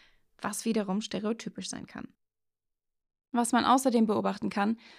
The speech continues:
ist, dass on-screen Ungerechtigkeiten bei Preisverleihungen auftreten.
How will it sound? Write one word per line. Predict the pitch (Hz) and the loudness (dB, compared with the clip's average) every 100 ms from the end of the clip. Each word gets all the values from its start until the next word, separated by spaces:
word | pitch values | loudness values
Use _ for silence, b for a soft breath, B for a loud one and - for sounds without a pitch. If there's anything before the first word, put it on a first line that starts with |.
| B B | B B
ist, | - 233 - - 208 | -2 -2 -2 -4 -2
dass | 208 - | -2 0
on-screen | - 220 220 - 226 233 247 | 2 2 2 2 2 4 2
Ungerechtigkeiten | - 226 220 202 208 208 - 208 202 196 | 2 2 4 2 -2 -4 -4 -2 0 0
bei | 190 | 0
Preisverleihungen | - 214 190 - - - - - | -2 -4 -4 -4 -8 -6 -6 -6
auftreten. | - - - - - - | -8 -10 -12 -12 -12 -14